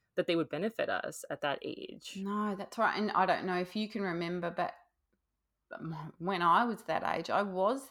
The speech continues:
Speaker 2: thinking the big things. It was a real deep philosophical
Speaker 1: Mm-hmm.
Speaker 2: time for me and my friends talking about, "What are we even here for?" And it's, you know,
Speaker 1: Mm-hmm.
Speaker 2: "Why are we on this planet?" And we're,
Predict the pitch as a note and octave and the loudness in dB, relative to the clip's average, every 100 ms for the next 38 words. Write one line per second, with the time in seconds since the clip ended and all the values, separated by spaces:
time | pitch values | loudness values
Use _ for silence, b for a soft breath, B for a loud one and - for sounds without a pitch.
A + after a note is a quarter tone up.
0 | - G#3 B3+ B3+ A3+ G3 F#3 F#3 - A3+ | -4 -2 -2 -2 -2 -2 -4 -6 -4 -4
1 | - - G3+ D#3 F3 - - G3 F#3+ F#3 | -4 -8 -6 -4 -6 -8 -8 -6 -6 -4
2 | A3 B3 B3 G3+ - F#3+ G3 - - - | -2 2 2 0 -4 -4 -6 -12 -20 -8
3 | G#3 G3 - F3+ F#3 E3 D#3 D#3+ D#3 F3 | -4 -4 -2 -4 -2 -6 -6 -4 0 2
4 | - G3+ G3+ F#3 E3+ C#3+ F3 b b b | 2 -2 -6 -6 -4 -6 -8 b b b
5 | b b b - F#3 F3 D#3+ - F#3+ F3 | b b b -6 -2 0 0 -2 -4 -2
6 | F3 - - F3+ F3+ G3+ F3 - F3+ G#3+ | -4 -10 -4 -2 -2 -6 -4 -4 -2 0
7 | A#3+ A#3 G#3+ F3+ E3 D#3 E3 F#3+ A#3 - | 0 0 -2 -2 -6 -6 -4 -4 -6 -6
8 | G#3 - - - b b b - G3 G3 | -6 -4 -8 -12 b b b -4 -2 -2
9 | - - - - _ _ _ _ - G#3 | -4 -10 -20 -20 _ _ _ _ -6 -2
10 | G#3+ F3+ F3 E3 G3 A3+ A#3 - G3 F#3+ | 0 0 2 4 4 4 0 -2 -4 -4
11 | F#3 - A3 B3 - F3 F3 F3 F3 E3+ | -8 -6 -2 -2 -4 -4 -4 -2 -4 -6